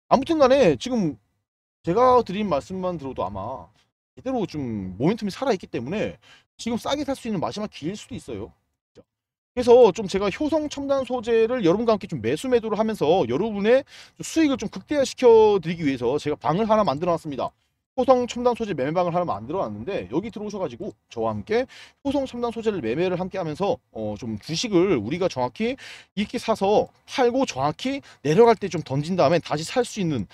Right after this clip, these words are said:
이런 이제 좀 티키타카라고 하죠. 이런 좀 스킬, 매수 매도에 대한 스킬 노하우를 좀 배우셔야 될 것 같아요. 제가 그걸 다 알려드릴 테니까 톡방에 들어오시기만 하면은 제가 다 알려드릴게요. 그래서 저와 함께 이 효성 첨단 소재를 매수 매도하면서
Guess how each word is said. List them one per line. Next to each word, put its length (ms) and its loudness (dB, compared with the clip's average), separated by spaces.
이런 380 4
이제 240 0
좀 400 -4
티키타카라고 640 -4
하죠. 260 -10
이런 320 2
좀 460 -4
스킬, 600 -2
매수 280 0
매도에 340 -2
대한 360 0
스킬 320 -2
노하우를 340 4
좀 480 -6
배우셔야 280 4
될 100 -2
것 160 -8
같아요. 300 -14
제가 160 -4
그걸 180 -2
다 80 -2
알려드릴 320 -4
테니까 420 0
톡방에 340 -4
들어오시기만 540 0
하면은 220 -4
제가 160 -8
다 100 -8
알려드릴게요. 560 -4
그래서 240 -10
저와 220 0
함께 320 0
이 100 -8
효성 220 -4
첨단 240 -8
소재를 400 -6
매수 260 -8
매도하면서 640 -2